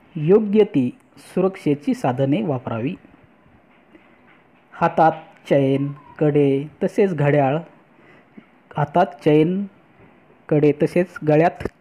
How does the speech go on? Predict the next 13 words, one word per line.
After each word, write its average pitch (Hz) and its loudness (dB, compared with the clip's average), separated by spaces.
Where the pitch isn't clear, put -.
टाय 190 2
नसावा. 143 -6
मशीनवर 214 2
कधीही 175 2
ठोककाम 151 -2
करू 139 0
नये, 107 -6
कारण 160 -2
ती 196 -2
कास्ट - -4
आयर्नपासून 151 0
बनवलेली 131 -2
असतात, 170 -6